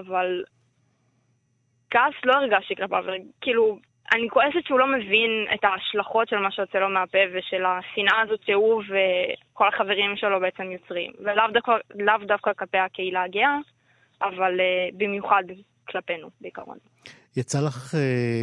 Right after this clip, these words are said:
Speaker 2: לפגוש אותו גם לא רק מתוך הקהל? דיבר-, ניגשת אליו אחרי
Speaker 1: אה,
Speaker 2: האירוע?
Speaker 1: לא הייתה לנו, לא הייתה לנו הזדמנות, האמת, אה, אבל הוא כן בתשובה שלו, בסרטון,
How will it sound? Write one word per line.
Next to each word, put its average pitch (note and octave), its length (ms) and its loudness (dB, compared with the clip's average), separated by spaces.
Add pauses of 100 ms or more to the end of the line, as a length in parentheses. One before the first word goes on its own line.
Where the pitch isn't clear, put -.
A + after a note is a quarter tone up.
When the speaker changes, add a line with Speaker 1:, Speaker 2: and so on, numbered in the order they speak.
Speaker 2:
לפגוש A2+ 380 -4
אותו B2+ 300 -4
גם A#2 260 -2
לא C#3+ 240 0
רק F#3+ 120 -4
מתוך F#3 360 -2
הקהל? F3+ 400 -2
דיבר-, B2+ 600 -4
ניגשת A#2+ 480 -4
אליו F3 300 -4
אחרי E3 240 -4
Speaker 1:
אה, G3+ 1160 -4
Speaker 2:
האירוע? C#3+ 200 0
Speaker 1:
לא G#3 100 6
הייתה A3+ 180 2
לנו, G3+ 540 0
לא G#3 100 4
הייתה A3 220 4
לנו G#3+ 120 2
הזדמנות, F#3+ 580 -4 (260)
האמת, B3 460 0 (340)
אה, G3 560 0
אבל G3 140 -4
הוא G3 100 -4
כן A3+ 260 2 (100)
בתשובה G#3+ 400 -2
שלו, A3+ 420 -2
בסרטון, A#3 640 -4